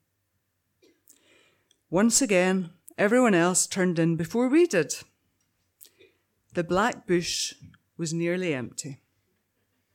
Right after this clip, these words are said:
The ancient walnut clock on the wall ticked insistently. I'd be gone tomorrow.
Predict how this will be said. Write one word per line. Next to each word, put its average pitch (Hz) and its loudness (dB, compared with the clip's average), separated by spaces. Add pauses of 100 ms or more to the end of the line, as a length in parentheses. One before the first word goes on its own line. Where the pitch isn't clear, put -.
(720)
The - -4
ancient 240 2
walnut 196 2
clock 175 0
on 196 0
the 185 2
wall 156 0
ticked - -12
insistently. 151 -6 (1800)
I'd 135 -8
be 135 -6
gone 160 -4
tomorrow. 165 -4